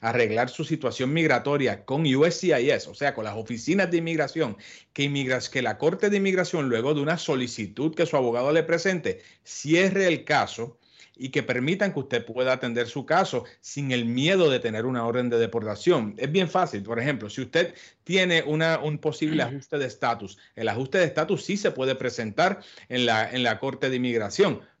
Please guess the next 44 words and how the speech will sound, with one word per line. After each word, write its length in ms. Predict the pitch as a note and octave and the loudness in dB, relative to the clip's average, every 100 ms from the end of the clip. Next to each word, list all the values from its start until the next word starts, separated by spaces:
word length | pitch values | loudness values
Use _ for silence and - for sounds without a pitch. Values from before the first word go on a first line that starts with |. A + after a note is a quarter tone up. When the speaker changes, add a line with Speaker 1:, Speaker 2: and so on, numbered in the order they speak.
| - | -4
Speaker 1:
pero 220 | A#2 A2+ | 0 0
si 120 | - | -4
se 160 | G#2+ G#2+ | -6 -4
lo 120 | G#2 | -4
rechazan, 600 | G#2 F#2+ F3+ G#3+ D3+ C#3 | -6 -2 2 2 0 -2
¿qué 140 | C#3+ | -2
pasa? 320 | - F#2 - F#2 | -2 -4 -8 -10
Usted 220 | - G#2+ | -6 -4
tiene 140 | A2+ | -4
una 140 | A#2 A2 | -2 -2
orden 200 | A2+ A2 | 0 0
de 100 | G#2+ | -2
deportación. 640 | G#2 G2+ G#2 G#2 F3+ - - - | -4 -8 -4 0 0 0 -10 -6
Versus 400 | C3 B2+ C3+ A#2+ | -2 -2 -2 -6
que 100 | - | -6
si 140 | A#2 B2 | -4 -6
usted 460 | A2 D#3+ G3 F#3+ - - - | -2 2 2 0 -12 -20 -14
va 260 | G2+ A#2 E3+ | -2 4 4
a 220 | - D3 | 4 0
U 160 | B2+ C#3+ | 2 2
S 160 | D#3 G3 | 0 0
C 200 | D#3 C3+ | 0 2
I 60 | |
S, 180 | A#2 G2 | -2 -6
hace 240 | A2+ A2 | -10 -8
su 220 | D3+ C#3+ - | -6 -8 -6
trámite 420 | C3+ F#3+ G#3 E3 | -2 0 2 2
de 80 | C3 | 2
ajuste 300 | C3 C3 C#3 | -2 -2 0
de 100 | C3 | 0
estatus 480 | C3 C#3+ C#3+ C3+ | 0 0 0 -6
con 320 | - C#3 D#3 D#3 _ | -4 -4 -4 -8 _
las 160 | A#2+ A#2+ | -6 -4
oficinas 460 | B2 B2+ C#3 C#3 | -4 -4 -4 -2
de 60 | D3+ | 0
inmigración 500 | D#3+ D#3+ D3+ E3+ A2+ - - _ _ | 2 2 4 2 0 -8 -20 _ _
y 100 | B2 | -8
se 180 | A#2+ A2 | -4 -2
lo 100 | G#2 | 0
negaran, 500 | D3+ D#3+ D#3 A#2+ G#2 | 2 4 4 2 0
¿verdad? 220 | G2 A#2+ | 0 0
Espero 300 | C#3+ A2 G#2 | 0 0 -2
que 120 | A#2+ F3+ | 0 0
no. 220 | F3 | -2